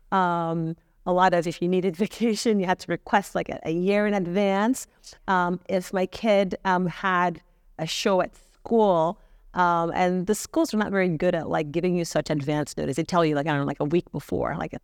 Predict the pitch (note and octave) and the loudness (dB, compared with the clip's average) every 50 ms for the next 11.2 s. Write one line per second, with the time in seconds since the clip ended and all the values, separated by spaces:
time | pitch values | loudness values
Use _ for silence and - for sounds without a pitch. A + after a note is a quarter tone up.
0 | - - - F3+ F3 F#3 F#3 F3+ F3+ F3+ E3+ - - F#3 F3+ F3 D#3+ F3 D#3+ D#3+ | -18 -14 -8 -2 0 2 2 2 2 0 -2 0 0 0 0 0 0 0 0 0
1 | D#3+ D#3 D#3 - E3+ E3 F3 F3 G#3 A3 A3+ G#3+ G#3 A#3+ A#3+ - G#3+ F3+ E3 - | 0 0 -2 -4 -4 -4 -2 0 0 0 0 2 2 2 2 2 0 -2 -2 -2
2 | E3+ - - - - G3 F#3+ - - - - - - - - - A3+ A3+ A#3+ - | -6 -6 -8 -6 -4 -4 -4 -4 -4 -8 -16 -20 -20 -4 0 0 0 2 2 2
3 | D4 E4 D4+ C4 F#3+ - - E3+ E3 D#3+ E3 - - F3+ F3+ F3 E3 D#3 D3 E3+ | 2 2 2 2 0 0 0 -2 -2 -2 -2 -2 -2 -2 -2 0 -2 -2 -2 -2
4 | G3+ F#3+ - A3 G#3 G3+ F#3+ F#3 - - - G3+ F#3+ F3+ E3+ F3+ F3+ F3 - - | -2 -2 -2 -2 0 0 0 -2 -4 -4 -2 -2 0 0 0 -2 -4 -4 -4 -4
5 | - G3+ F3+ E3+ - - - - - - G3 G3 F3+ - - - - - - - | -4 -4 -4 -4 -6 -8 -12 -6 -2 0 2 2 0 -2 -8 -12 -12 -12 -12 -2
6 | - A3+ G#3+ - - G#3 G3 F#3+ F#3+ F3+ F3+ F3+ F3+ F3 F3 F3 - E3+ D#3+ D#3+ | 0 0 0 2 2 2 4 4 4 4 2 2 0 0 -2 -2 -2 -4 -4 -4
7 | - _ _ _ _ _ - - F3+ F3 F3 C4+ - - G#3+ G3 G3 G3+ G3+ F#3+ | -6 _ _ _ _ _ -6 -4 -2 0 0 0 0 0 0 0 2 2 2 2
8 | F3+ F3 E3+ E3+ F3 F3+ F3+ - - E3 E3+ E3+ E3+ E3+ E3+ F3 F3 F3+ - _ | 2 2 2 2 0 0 0 -2 -2 0 0 0 2 2 2 2 0 -2 -6 _
9 | _ - F3 E3 F#3 - - G#3 G3+ A3 G#3+ B3+ C4+ C#4 - - - F3+ E3+ E3+ | _ -4 -2 -2 -2 -2 0 0 2 2 2 2 2 2 0 -2 -4 -4 -2 0
10 | F3 F3 E3 D#3+ D3+ D3+ D#3+ D#3 D#3 D#3 D3 C#3+ C3+ - - - - E3 D#3 D3 | 0 0 0 -2 -2 -2 -2 -2 -2 -2 -2 -4 -6 -8 -14 -8 -4 -2 -2 -2
11 | B2+ - - G#3 | -2 -4 -6 -8